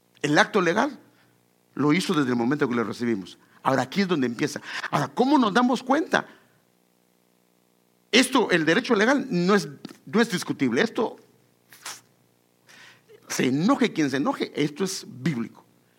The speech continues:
El llegar a ser, ahí es donde nosotros,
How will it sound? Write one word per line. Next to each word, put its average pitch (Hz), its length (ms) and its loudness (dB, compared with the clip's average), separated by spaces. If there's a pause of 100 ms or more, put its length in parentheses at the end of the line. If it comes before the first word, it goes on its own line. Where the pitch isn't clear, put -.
(220)
El 139 240 -4
llegar 127 460 -2
a 202 100 -4
ser, - 360 -4 (880)
ahí 131 240 0
es 131 60 0
donde 120 220 0
nosotros, 165 680 -6